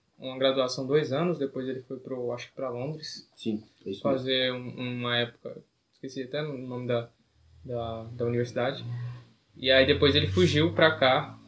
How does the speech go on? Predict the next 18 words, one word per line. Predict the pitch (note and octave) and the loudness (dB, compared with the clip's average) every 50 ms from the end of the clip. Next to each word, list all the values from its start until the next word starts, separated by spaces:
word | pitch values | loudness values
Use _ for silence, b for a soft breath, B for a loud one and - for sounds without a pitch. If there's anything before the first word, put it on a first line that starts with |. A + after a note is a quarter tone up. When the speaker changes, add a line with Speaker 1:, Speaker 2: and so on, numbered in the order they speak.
| - - | -18 -6
Speaker 1:
com | - | -4
a | C#3 | -4
esposa, | C#3 - - - C3 C3 C3 C#3 C#3+ - - - - - - - _ _ - _ _ _ _ - | -4 -4 -4 -2 -2 -2 0 -2 -4 -6 -8 -12 -14 -14 -16 -18 _ _ -20 _ _ _ _ -14
né, | A#2+ A#2 A2+ A#2 B2 B2 | -14 -12 -10 -10 -8 -6
e | B2 A#2+ A#2 A#2 | -6 -4 -2 0
Speaker 2:
É, | A2 G#2+ G2 G2 - _ _ _ _ _ - - - - - - G#2 | 0 0 -2 -2 -6 _ _ _ _ _ -20 -20 -18 -18 -14 -12 -12
a | G2+ | -12
esposa | G2 - - A2+ A2 G#2+ G#2 | -12 -6 -2 -2 0 0 2
dele | G2+ A2+ A2 A2 | 2 4 2 2
se | G#2+ - | 2 -2
chama | G#2 - - A2 G#2+ G#2+ A2 G#2+ G2+ F2+ E2 | -2 0 2 4 4 6 6 6 4 4 2
Edith | G2 G2+ F#2 G#2+ G#2 - - F#2+ | 0 0 0 0 -2 -2 -2 0
Barton. | F2+ F#2 F#2+ G2 G2 - - G#2 - _ _ _ _ | 4 4 4 4 2 -2 -10 -14 -18 _ _ _ _
Speaker 1:
Isso. | C#3 C#3 C3+ - - - - F#2+ - _ _ _ _ _ _ _ _ _ _ _ _ _ _ _ _ | -16 -16 -16 -14 -14 -12 -12 -14 -16 _ _ _ _ _ _ _ _ _ _ _ _ _ _ _ _
E, | B2 B2+ B2+ C3 C3 C3 C3+ C3+ C3+ C3+ C3+ C3+ C3+ C3+ C3+ C3 C3+ C3 C3 C3 C3 C3 C3 - _ _ _ _ _ _ _ _ _ _ _ _ _ _ _ _ _ _ _ _ _ _ _ _ _ _ | -6 -4 -2 0 0 2 2 2 2 2 2 0 0 0 0 0 -2 -2 -4 -4 -6 -8 -10 -12 _ _ _ _ _ _ _ _ _ _ _ _ _ _ _ _ _ _ _ _ _ _ _ _ _ _
e | - D3 D#3+ F3 | -4 2 4 6
é, | G3 G#3 F#3 - - - | 8 8 8 6 4 -4
foi, | _ D3+ D3 D3+ D#3 D3 D3 C#3+ | _ -4 -4 -4 -4 -8 -10 -14